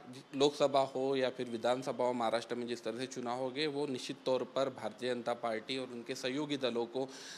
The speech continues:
अ, सफलता मिलेगी, ऐसा उन्होंने विश्वास जताया। हालांकि उन्होंने ये भी कहा कि नरेंद्र मोदी जैसा जो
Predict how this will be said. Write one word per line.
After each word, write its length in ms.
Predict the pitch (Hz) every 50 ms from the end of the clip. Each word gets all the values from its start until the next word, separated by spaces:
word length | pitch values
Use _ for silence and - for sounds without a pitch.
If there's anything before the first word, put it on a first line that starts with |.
| - - - -
अ, 360 | 110 110 113 113 113 113 110 113 107 - - - - - - - - -
सफलता 500 | - - - 131 - 135 131 131 139 139
मिलेगी, 380 | 139 135 123 127 131 135 143 143
ऐसा 200 | 127 123 - 131
उन्होंने 300 | 123 120 123 127 123 120
विश्वास 360 | 117 110 - - 127 131 131
जताया। 380 | 131 127 123 - 135 143 175 - - - - - - - -
हालांकि 480 | 139 143 151 156 156 - 170 165 165 156 - -
उन्होंने 280 | 127 127 135 135 139
ये 120 | 139 139 139
भी 120 | 151 156
कहा 220 | - 147 147 156
कि 120 | 156 - 160
नरेंद्र 400 | 139 131 131 139 139 135 135 139
मोदी 400 | 131 131 127 120 120 135 139 135 - - - -
जैसा 220 | 123 117 - 127
जो 240 | 120 120 131 127 120